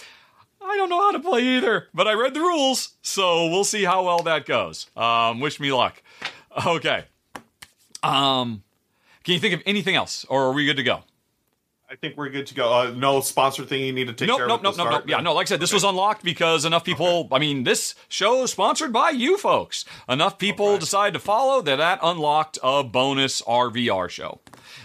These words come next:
Speaker 1: So,
Speaker 2: Nice.
Speaker 1: uh, tell your friends, tell your loved ones, follow, subscribe, all that stuff. Uh, be sure to
Speaker 2: All
Speaker 1: like
Speaker 2: right.
Speaker 1: and subscribe. That's more of a YouTube thing. But anyway,
Speaker 2: Cool.
Speaker 1: um, I think we're ready to go then. I've got
Speaker 2: Yes,
Speaker 1: my
Speaker 2: sir.
Speaker 1: pen,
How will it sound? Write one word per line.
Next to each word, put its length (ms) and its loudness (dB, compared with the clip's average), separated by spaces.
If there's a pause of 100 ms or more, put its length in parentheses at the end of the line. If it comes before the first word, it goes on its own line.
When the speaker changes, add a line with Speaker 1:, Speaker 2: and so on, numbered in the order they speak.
Speaker 1:
So, 340 2
Speaker 2:
Nice. 240 4
Speaker 1:
uh, 140 4
tell 200 0
your 100 2
friends, 600 0
tell 180 2
your 100 2
loved 180 2
ones, 580 0 (260)
follow, 680 0
subscribe, 840 0
all 260 2
that 220 0
stuff. 420 -12 (300)
Uh, 280 4
be 100 -4
sure 180 -2
to 60 0
Speaker 2:
All 60 2
Speaker 1:
like 120 2
Speaker 2:
right. 80 -4
Speaker 1:
and 80 -4
subscribe. 540 0
That's 160 -6
more 180 -4
of 60 -6
a 20 -8
YouTube 260 -12
thing. 280 -16
But 160 -2
anyway, 340 -2
Speaker 2:
Cool. 220 -10
Speaker 1:
um, 480 0
I 60 -2
think 160 -8
we're 80 -4
ready 140 -2
to 80 -4
go 260 0
then. 280 -6 (380)
I've 240 0
got 100 0
Speaker 2:
Yes, 80 -2
Speaker 1:
my 120 2
Speaker 2:
sir. 100 -2
Speaker 1:
pen, 380 0